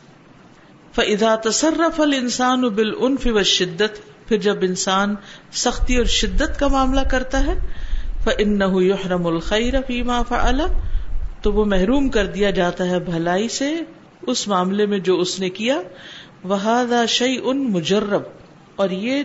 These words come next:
چیز تجربہ کی گئی ہے، ومشاہد، اور مشاہدہ کی گئی ہے، ان الانسان، کہ انسان، اذا صار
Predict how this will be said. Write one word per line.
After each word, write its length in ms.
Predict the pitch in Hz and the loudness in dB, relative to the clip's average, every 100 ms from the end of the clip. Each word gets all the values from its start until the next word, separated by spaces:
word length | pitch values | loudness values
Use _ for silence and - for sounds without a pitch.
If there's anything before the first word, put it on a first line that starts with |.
| - | -6
چیز 500 | 220 233 285 311 - | -8 -4 -2 -4 -6
تجربہ 500 | - 185 196 208 320 330 | -6 -4 -2 0 0 0
کی 180 | 240 170 | -2 0
گئی 240 | 160 147 | -2 -2
ہے، 100 | 156 - - - - - | -10 -14 -20 -20 -20 -10
ومشاہد، 720 | 190 196 196 - 233 233 247 233 - - - - - | -4 0 0 0 0 0 0 -4 -8 -20 -20 -20 -6
اور 260 | 185 190 196 | 0 0 0
مشاہدہ 540 | 185 180 196 202 220 262 | -2 -2 0 0 0 0
کی 180 | 233 170 | -2 -2
گئی 220 | 151 139 | -2 -4
ہے، 60 | 120 - - - - - - - - - - - - - - - - | -2 -2 0 -2 -2 -4 -4 0 2 2 2 0 0 -2 0 0 0
ان 220 | 196 202 | 2 4
الانسان، 680 | 208 180 175 175 196 202 214 269 - | 4 4 2 2 2 2 2 -2 -2
کہ 100 | - 180 | 0 2
انسان، 600 | 180 165 190 190 226 - - - - - - | 2 0 0 2 2 2 0 -4 -4 -6 -2
اذا 340 | 196 185 185 180 | 0 2 4 2
صار 360 | - 214 240 | 2 0 2